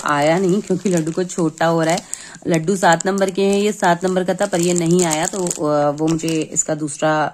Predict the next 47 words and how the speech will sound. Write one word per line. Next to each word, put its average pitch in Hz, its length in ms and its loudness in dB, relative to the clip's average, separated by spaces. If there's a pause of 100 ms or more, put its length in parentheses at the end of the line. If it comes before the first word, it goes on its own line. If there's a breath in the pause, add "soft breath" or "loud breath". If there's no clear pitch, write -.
पीस 156 260 -2
मैंने 156 140 0
बोला 147 220 0
है। 165 80 0 (580 loud breath)
फिलहाल 170 240 2
ये 202 120 -2
मल्टी 175 360 -2
कलर 180 320 0
में 175 140 0
है 196 200 0
और 208 280 -2
ये 165 340 0
मुझे 175 280 0
मिला 165 260 0
था 180 320 -2 (360 loud breath)
I - 120 -10
think 190 200 -2
सेवेंटी 160 460 0
फ़ाइव 160 260 0
रुपीज 156 360 -4
का, - 180 -6
और 220 140 0
ये 185 80 -2
काफी 180 300 -2
बड़ा 156 240 0
है। 185 160 -2
ये 180 120 -2
देखिए 151 280 -6
हाथ 151 220 -4
से - 200 -4
आपको 160 220 -4
पता 160 220 -2
चल 160 160 -4
रहा 143 80 -2
होगा 170 120 -2
काफी 175 260 -2
बड़ा 156 200 -2
है, 165 60 -2
पर 170 100 -2
मेरे 165 200 -4
लड्डू 151 260 -4
को 170 80 -4
नहीं 156 200 -2
आया। 147 180 -8
और - 160 -6
ये 165 160 -2
भी 202 180 -4